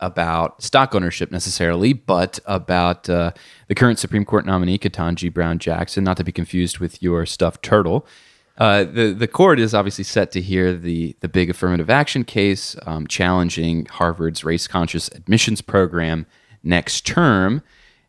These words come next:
And some are calling on Ju-, uh, Judge Jackson, if she becomes Justice Jackson, to recuse from the case because she has long held a position on Harvard's Board of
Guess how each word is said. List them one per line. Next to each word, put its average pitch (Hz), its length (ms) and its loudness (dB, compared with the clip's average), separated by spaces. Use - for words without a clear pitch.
And 110 480 2
some 123 260 2
are 143 80 2
calling 147 280 0
on 139 360 -2
Ju-, - 220 -6
uh, 95 220 4
Judge 104 340 2
Jackson, 90 400 0
if 87 80 -6
she - 100 -10
becomes 87 280 -8
Justice 127 360 -2
Jackson, 92 440 0
to 123 120 -2
recuse 190 360 -2
from 135 120 2
the 104 60 2
case 95 180 0
because - 240 -6
she 87 260 -2
has 87 260 -6
long 82 400 0
held 87 220 2
a 85 40 2
position 87 540 0
on 82 340 0
Harvard's 80 600 -2
Board 82 240 0
of - 80 -4